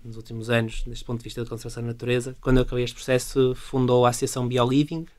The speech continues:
como me convidou na altura para fazer também parte. Daí nasceu o proje-, um projeto também dedicado à vaca loura, aquele escaravelho grande.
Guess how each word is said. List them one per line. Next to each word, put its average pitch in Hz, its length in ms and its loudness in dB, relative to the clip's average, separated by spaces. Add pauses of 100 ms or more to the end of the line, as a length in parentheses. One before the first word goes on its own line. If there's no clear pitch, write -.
como 127 200 6
me 117 40 -6
convidou 127 320 4
na 120 80 4
altura 123 400 0 (420)
para 127 100 -12
fazer 120 180 0
também 113 220 -2
parte. 131 460 0
Daí 127 280 2
nasceu 127 320 0
o 120 40 -2
proje-, 120 240 -8
um 127 120 -10
projeto 123 360 -2
também 120 260 -6
dedicado 120 360 -4
à 117 60 0
vaca 113 240 -6
loura, 147 360 -2
aquele 120 220 -14
escaravelho 123 460 -6
grande. 127 320 0